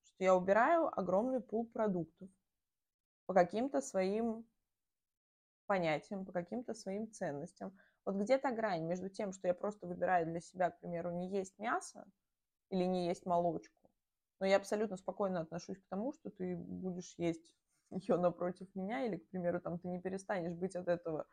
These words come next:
для меня, там, моим родственником, не знаю, партнёром или кем-то ещё. И вот тем, что я, собственно, у меня уже какая-то орторексия.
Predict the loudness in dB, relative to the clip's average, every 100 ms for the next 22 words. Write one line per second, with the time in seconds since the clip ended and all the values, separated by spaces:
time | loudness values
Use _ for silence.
0 | _ _ _ 6 8 8 6 6 4 2
1 | 0 2 4 4 4 -2 -2 0 2 2
2 | 0 -2 -2 0 2 0 2 0 2 2
3 | 4 2 -2 -4 -6 -6 -6 -8 -6 -6
4 | -6 -10 _ _ _ _ _ _ _ _
5 | 2 4 2 -2 _ -2 0 0 -4 -4
6 | 2 4 4 4 0 0 -4 -4 0 0
7 | 0 -2 -4 -2 -2 0 -2 -2 -6 -6
8 | -10 -8 -6